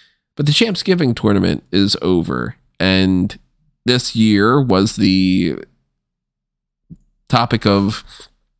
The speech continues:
uh, who was the best W W E team to never win the W W E tag team titles. And the finals went down to Bret Hart and Owen Hart against Big Cass and Enzo Amore.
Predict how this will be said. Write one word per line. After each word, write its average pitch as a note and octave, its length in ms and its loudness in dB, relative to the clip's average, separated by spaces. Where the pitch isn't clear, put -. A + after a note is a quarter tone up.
uh, F#2+ 240 -6
who C3+ 120 4
was B2 260 0
the A2 120 2
best G#2 460 0
W G#2 160 2
W G2+ 240 4
E G#2+ 140 4
team G#2 400 2
to - 120 0
never C#3+ 260 2
win D3+ 280 2
the D3+ 80 4
W D#3 180 0
W D3 220 4
E C#3+ 100 4
tag C#3 360 -2
team C3 280 2
titles. C#3+ 640 0
And B2 260 0
the A#2+ 60 2
finals D3+ 640 0
went A#2 240 0
down A2 380 2
to F#2+ 580 0
Bret C#3+ 300 0
Hart C#3+ 480 0
and G#2+ 180 0
Owen B2 240 2
Hart A2 400 0
against A#2 480 0
Big C#3+ 220 0
Cass C3 460 0
and A2+ 240 0
Enzo A2 460 2
Amore. E2 560 0